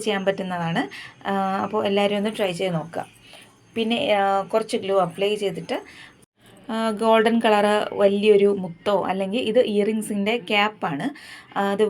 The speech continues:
പ്രത്യേകിച്ച് വാങ്ങാൻ കിട്ടും. പ്ലാസ്-, വളരെ വില കുറവാണ്, ചീപ്പ് റേറ്റ് ആണ് കേട്ടോ ഇതൊക്കെ. അത് just ഒന്ന് ഒട്ടിച്ചു കൊടുത്ത ശേഷം മുകളിലോട്ട് നമ്മുടെ, ആ, ആ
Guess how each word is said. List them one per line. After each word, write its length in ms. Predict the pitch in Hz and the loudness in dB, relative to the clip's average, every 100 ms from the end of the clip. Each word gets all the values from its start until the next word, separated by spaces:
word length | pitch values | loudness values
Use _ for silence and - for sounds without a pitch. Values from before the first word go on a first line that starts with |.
| 202 208 | 0 -2
പ്രത്യേകിച്ച് 460 | 202 202 214 214 196 | -2 0 0 0 -2
വാങ്ങാൻ 320 | 185 190 202 180 | -2 -2 -4 -4
കിട്ടും. 220 | 165 233 294 | -6 -6 -4
പ്ലാസ്-, 280 | 233 190 - | -4 -4 -2
വളരെ 220 | 196 208 285 | 0 2 0
വില 140 | 233 220 | 0 -2
കുറവാണ്, 320 | 220 196 180 226 262 | -2 -4 -4 -6 -4
ചീപ്പ് 260 | 285 294 | -4 0
റേറ്റ് 220 | 233 214 196 | 0 0 -4
ആണ് 100 | 180 170 | -6 -6
കേട്ടോ 180 | 170 175 | -4 -4
ഇതൊക്കെ. 260 | 170 170 233 - - _ | -4 -4 -4 -6 -20 _
അത് 100 | 247 240 | 0 2
just 220 | 214 208 | 2 0
ഒന്ന് 100 | 185 180 | -2 -4
ഒട്ടിച്ചു 200 | 170 190 | -2 -2
കൊടുത്ത 200 | 185 180 170 | 0 -2 -2
ശേഷം 200 | 165 262 | 0 0
മുകളിലോട്ട് 500 | 196 175 170 170 165 320 | 2 2 2 2 0 -2
നമ്മുടെ, 260 | 190 185 226 - 185 | -2 -2 -4 -2 -2
ആ, 20 | 180 175 - - _ _ _ _ _ _ _ _ | -2 -4 -8 -16 _ _ _ _ _ _ _ _
ആ 40 | 190 | -8